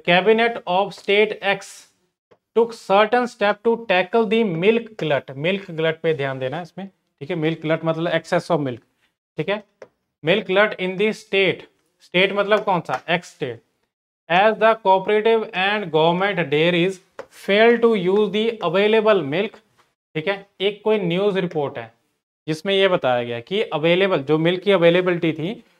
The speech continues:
उसका यूज़ नहीं कर पा रहे हैं। कौन? ना तो कोऑपरेटिव सोसाइटीज, कोऑपरेटिव डेयरीज, ना ही गवर्नमेंट डेयरीज, ठीक है। तो इसका मीनिंग है कि यहाँ पे कुछ एक्सेस, ज़्यादा मिल्क जो पहुँच चुका है, ठीक है, और उसका, अ, जो है यूज़ नहीं हो पा रहा।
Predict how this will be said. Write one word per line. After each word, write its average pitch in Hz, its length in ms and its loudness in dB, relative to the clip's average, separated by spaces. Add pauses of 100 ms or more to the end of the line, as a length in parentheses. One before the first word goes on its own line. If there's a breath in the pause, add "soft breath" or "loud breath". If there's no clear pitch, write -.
(160 soft breath)
उसका 180 240 2
यूज़ 202 340 4
नहीं 196 200 0
कर 196 160 2
पा 160 180 2
रहे 135 120 -4
हैं। 127 140 -12
कौन? 196 280 0 (580)
ना 151 260 2
तो 214 480 0 (140)
कोऑपरेटिव 180 480 0
सोसाइटीज, 196 580 0
कोऑपरेटिव 180 500 0
डेयरीज, 185 400 2 (300)
ना 160 120 0
ही 202 120 -2
गवर्नमेंट 175 440 4
डेयरीज, 123 360 -2 (420)
ठीक 156 140 -2
है। 226 200 -2 (400)
तो 226 220 8
इसका 196 340 2
मीनिंग 220 260 0
है 240 60 2
कि 240 120 -6
यहाँ 233 200 2
पे 233 100 2
कुछ 240 220 -2
एक्सेस, 185 400 -2
ज़्यादा 160 420 8
मिल्क 208 280 -2
जो 202 180 4
पहुँच 175 280 0
चुका 190 200 2
है, 202 100 2
ठीक 180 200 -6
है, 208 160 -2 (280)
और 156 160 2
उसका, 185 560 2 (280)
अ, 143 160 2
जो 160 160 2
है 185 140 4
यूज़ 151 280 2
नहीं 143 160 0
हो 131 120 -2
पा 117 160 -6
रहा। 113 140 -12